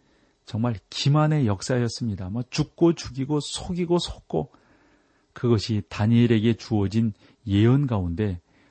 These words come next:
어떻게 설명되어지고 있는지 이것 우리가 바라보는 게 참 중요하다고 봅니다. 그러니까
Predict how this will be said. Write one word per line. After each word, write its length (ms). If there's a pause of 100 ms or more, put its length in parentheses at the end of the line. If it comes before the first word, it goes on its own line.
(120)
어떻게 420
설명되어지고 1080
있는지 520 (380)
이것 240
우리가 240
바라보는 500
게 80
참 280 (220)
중요하다고 580
봅니다. 380 (540)
그러니까 400